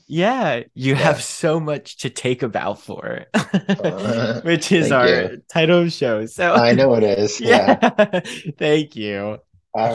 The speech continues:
Speaker 2: right. Good luck with your show.
Speaker 1: Thank you. Take
Speaker 2: Yeah.
Speaker 1: a bow, Matthew Broderick. Oh my gosh. What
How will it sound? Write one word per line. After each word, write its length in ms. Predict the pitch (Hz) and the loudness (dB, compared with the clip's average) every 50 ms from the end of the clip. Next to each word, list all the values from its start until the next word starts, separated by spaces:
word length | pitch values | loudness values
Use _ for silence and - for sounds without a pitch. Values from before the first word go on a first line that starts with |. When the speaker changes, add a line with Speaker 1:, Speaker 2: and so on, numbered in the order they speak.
| 104 | -2
Speaker 2:
right. 220 | 98 98 - - - | -4 -6 -8 -4 -2
Good 120 | 135 127 | 0 2
luck 260 | 131 135 143 135 - | 4 4 4 2 2
with 140 | 123 107 - | -2 -8 -8
your 80 | 90 90 | -10 -12
show. 400 | - - 98 87 85 90 95 98 _ _ _ _ _ _ _ - | -8 -6 -6 -6 -6 -6 -10 -14 _ _ _ _ _ _ _ -2
Speaker 1:
Thank 360 | 220 220 208 202 185 156 - | 0 0 2 0 -2 -4 -8
you. 420 | 151 143 139 135 135 139 147 151 156 160 | -8 -8 -8 -8 -10 -12 -14 -16 -16 -14
Take 260 | 165 240 302 330 - | -10 -8 -6 -6 -6
Speaker 2:
Yeah. 240 | 190 - - - - | -4 -6 -6 -6 -6
Speaker 1:
a 20 | |
bow, 280 | - 220 233 254 269 269 | -6 -4 -2 -2 -2 -4
Matthew 580 | 226 196 202 220 247 277 262 - - 202 190 | -6 -4 -2 0 0 0 -2 -4 -10 -18 -18
Broderick. 840 | 165 147 - 190 233 240 277 294 285 214 196 170 147 123 113 - - - | -18 -12 -6 -4 -2 0 2 0 0 -2 -4 -8 -8 -10 -10 -14 -14 -10
Oh 220 | - 202 247 262 | -8 -6 -6 -4
my 180 | 233 202 180 175 | -4 -6 -8 -8
gosh. 480 | 165 165 170 151 135 127 139 143 - 147 | -6 -6 -6 -6 -6 -8 -12 -16 -18 -20
What 440 | 156 151 156 175 226 262 294 269 | -20 -16 -8 -6 -4 -4 -4 -6